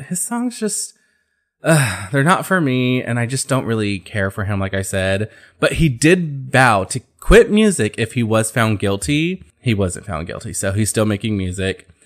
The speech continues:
He did say that he's thinking about going country, and he talks to his wife about it, which I didn't even know he was married. So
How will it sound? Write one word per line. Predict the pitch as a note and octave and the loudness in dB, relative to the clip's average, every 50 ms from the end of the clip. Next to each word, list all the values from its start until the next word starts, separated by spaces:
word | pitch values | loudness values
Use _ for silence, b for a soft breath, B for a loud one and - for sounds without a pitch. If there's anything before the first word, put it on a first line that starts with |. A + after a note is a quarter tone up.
| b b b b | b b b b
He | _ C3+ C3 | _ -2 -2
did | A#2+ A#2+ E3 G#3+ G#3+ | 2 4 4 4 4
say | - - G#3 G3+ F#3+ F#3 | 2 0 0 0 0 0
that | F#3+ D3+ D3 C#3 | 0 -2 -2 -2
he's | C3 A2+ - - - - | -2 -4 -4 -6 -4 -2
thinking | - B2+ D3 C#3+ | 0 0 0 2
about | C3 C3 A#2 G2+ | 2 2 2 2
going | B2+ A#2+ A2+ G#2+ | 2 0 0 0
country, | - - A2 A2+ B2 C3+ B2 | -2 -2 -2 -2 -2 -2 -2
and | A2+ | -2
he | A2 F#2+ | -2 -2
talks | A2 A2 G#2+ - - | -2 -4 -4 -4 -4
to | A2+ | -2
his | G2 F#2 F#2+ | -2 -2 -2
wife | F2+ F2 F2+ G2 - | -2 -2 -4 -4 -2
about | B2+ B2+ B2+ B2 B2 | 0 2 2 4 4
it, | B2+ G2+ | 2 0
which | G2 - - | -2 -2 -2
I | G2 | -2
didn't | G2 G2 | 0 0
even | G2 F#2+ F#2 | 0 0 -2
know | F#2 F#2+ | -2 -2
he | F#2+ F#2 | -2 -2
was | F#2 F#2 F2+ - | -2 -4 -6 -6
married. | F#2 F2 F2 E2+ E2 F2+ G2 G#2 A#2+ C#3 D3 D#3 D#3 B B B B B B | -6 -6 -4 -4 -4 -4 -2 -2 -2 -2 -2 -4 -6 B B B B B B
So | - - F3 | -6 -4 -4